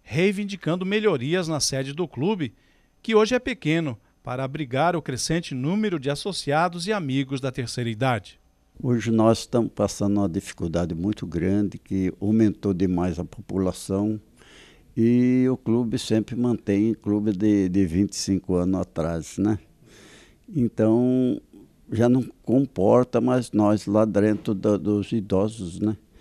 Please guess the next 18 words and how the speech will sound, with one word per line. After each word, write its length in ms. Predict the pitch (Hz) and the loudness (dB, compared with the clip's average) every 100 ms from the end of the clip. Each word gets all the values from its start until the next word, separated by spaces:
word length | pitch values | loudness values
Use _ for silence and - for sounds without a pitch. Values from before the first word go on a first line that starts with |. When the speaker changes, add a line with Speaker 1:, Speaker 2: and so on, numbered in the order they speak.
| - - - - - | -20 -20 -20 -20 -4
Speaker 2:
Então, 160 | 110 | -2
estamos 260 | 110 120 117 | 0 0 0
passando 300 | 120 - 110 | -2 -2 0
uma 60 | 101 | 0
dificuldade 720 | 104 - - 98 95 92 82 | -2 -6 -4 -2 0 0 0
muito 340 | 95 123 117 | 0 0 0
grande 400 | 85 87 101 104 | -2 0 0 -2
sobre 400 | - - 120 120 | -6 -2 0 2
isso 320 | 117 123 - 92 | 2 0 -2 0
aí, 160 | 85 - _ _ _ _ | 0 -4 _ _ _ _
que 160 | 95 - _ - | -10 -10 _ -16
urgentemente 1400 | - 104 120 - 107 117 117 101 90 92 104 107 101 104 | -4 0 0 0 2 2 0 -2 0 2 2 0 -2 -4
nós 160 | 104 104 | -4 -4
precisamos 600 | - 104 - 98 98 98 | -4 -4 -2 -2 -2 -2
de 80 | 110 | -4
um 80 | |
clube 400 | 101 - 101 101 | -6 -4 -2 0
novo 260 | 110 98 | -2 -2